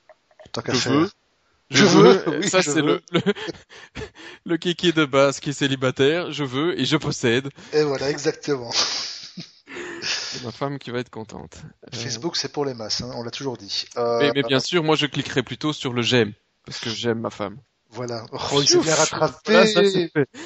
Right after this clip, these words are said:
Speaker 1: <laughs> Il s'est bien rattrapé.
Speaker 2: Faudra absolument que je lui fasse écouter ce podcast. Il est bien.
Speaker 1: Oui, absolument. Euh... Qu'est-ce qu'on avait encore pour boucler les généralistes ? Euh,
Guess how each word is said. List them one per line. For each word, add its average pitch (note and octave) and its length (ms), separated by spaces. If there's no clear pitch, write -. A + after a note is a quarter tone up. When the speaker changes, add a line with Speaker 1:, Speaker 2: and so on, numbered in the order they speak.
Speaker 1:
<laughs> - 240
Il C#4 60
s'est - 240
bien F#3+ 120
rattrapé. D3+ 500
Speaker 2:
Faudra C#3+ 240
absolument F3+ 460
que D#3 60
je E3 40
lui D#3 40
fasse E3+ 160
écouter D3+ 300
ce - 60
podcast. A#2 420
Il D3+ 80
est D#3+ 60
bien. A#2+ 160
Speaker 1:
Oui, F3 200
absolument. D#3+ 540
Euh... C#3 540
Qu'est-ce - 140
qu'on D#3 160
avait D3+ 200
encore D#3 360
pour B2 160
boucler A#2+ 280
les A#2+ 120
généralistes ? A2+ 760
Euh, A#2 240